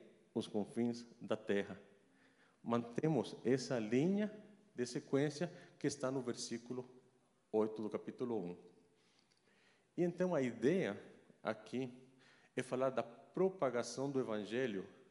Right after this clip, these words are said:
dos judeus até os gentios, cumprindo as promessas lá do Antigo Testamento.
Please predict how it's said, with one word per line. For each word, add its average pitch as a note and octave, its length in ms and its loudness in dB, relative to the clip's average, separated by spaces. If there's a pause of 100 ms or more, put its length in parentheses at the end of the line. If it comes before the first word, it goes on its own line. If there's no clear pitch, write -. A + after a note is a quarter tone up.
(480)
dos C#3 320 4
judeus B2+ 920 2 (260)
até D#3 680 0 (560)
os A#2+ 160 2
gentios, A#2+ 760 -2 (540)
cumprindo C3+ 580 2
as C#3 80 -2
promessas B2 840 -2 (220)
lá D3+ 400 0
do C#3 120 -2
Antigo B2+ 340 -6
Testamento. G2+ 760 -8